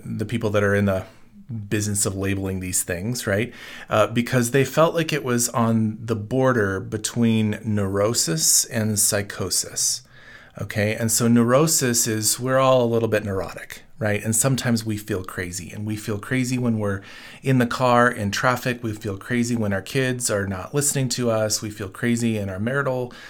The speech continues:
conflicts. Like, there's some level of neurosis that we all have on some level. Psychosis is more where there's, um, uh,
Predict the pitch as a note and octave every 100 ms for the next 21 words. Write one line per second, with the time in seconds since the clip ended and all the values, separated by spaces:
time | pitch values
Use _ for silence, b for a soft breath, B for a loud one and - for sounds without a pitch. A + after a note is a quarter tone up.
0 | B B C#3+ B2+ A#2+ A#2+ A2 - G#2+ B2
1 | A2+ - B2+ B2+ A2+ G#2+ G#2+ G#2+ G2+ G2
2 | G2 - G#2 - A2+ G#2+ G2+ - G#2+ A2+
3 | A2 - G2+ F#2+ F#2+ G2 - - - G#2+
4 | - - - B B B B B - B2+
5 | A#2+ - F3 F3 - G2+ G2 - - -
6 | - A#2 A2+ A2 A2 - B B B B2
7 | A#2+ C#3 C#3 C3+ B2+ B2 A#2 A2+ A2+ A2
8 | A2 G#2+ - - G#2 G2 G2 G#2 - B
9 | B B B - -